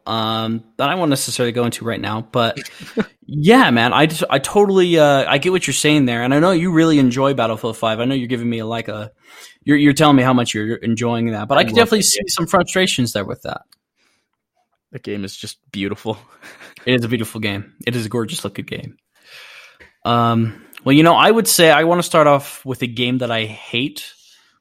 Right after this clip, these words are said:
Speaker 1: but one thing I love about it, I'm gonna talk about Anthem.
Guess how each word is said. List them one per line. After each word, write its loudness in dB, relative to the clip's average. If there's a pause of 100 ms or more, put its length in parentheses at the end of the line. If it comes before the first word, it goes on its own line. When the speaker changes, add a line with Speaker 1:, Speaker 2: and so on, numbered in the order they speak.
(120)
Speaker 1:
but -8
one 4
thing 0
I 4
love -2
about 0
it, -4
I'm 2
gonna 2
talk 0
about 2
Anthem. -2